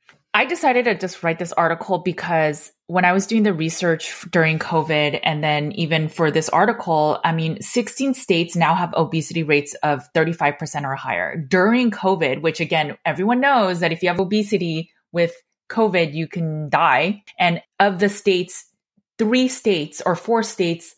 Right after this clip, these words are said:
in just two years fell into that high obesity rate. So during the pandemic, it got worse than better. So my part that I'm having a very hard time understanding with this whole conference is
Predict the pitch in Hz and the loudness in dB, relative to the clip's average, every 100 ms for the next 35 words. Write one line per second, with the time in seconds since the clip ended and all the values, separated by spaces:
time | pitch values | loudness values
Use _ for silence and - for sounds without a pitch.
0 | _ - 196 175 220 220 - 233 196 180 | _ -2 0 4 2 0 -4 0 2 4
1 | 160 147 156 - _ _ - 196 190 190 | 4 2 -2 -8 _ _ 2 2 2 0
2 | 180 160 156 165 151 147 139 - 147 127 | 0 0 0 0 0 -2 -6 -10 -10 -8
3 | 87 - _ _ - 190 170 190 202 196 | -8 -10 _ _ -2 0 4 4 4 2
4 | 196 - 175 156 139 - 156 151 - 143 | 0 -2 -2 -2 -4 -4 0 0 0 -2
5 | 147 - 143 139 110 160 - 170 170 - | -2 -6 -4 -2 -2 -4 0 0 0 -10
6 | - - _ _ - 185 196 233 311 277 | -20 -20 _ _ -2 2 4 4 2 -2
7 | - _ - - 220 208 185 175 180 185 | -6 _ -10 0 2 4 2 2 0 -2
8 | 180 160 175 185 196 175 180 165 165 165 | 0 2 2 0 -2 -4 -4 -2 -2 -2
9 | - 151 160 156 156 156 165 160 - 151 | -4 -4 -4 -6 -8 -6 -6 -6 -6 -8
10 | 156 156 151 151 | -6 -8 -6 -8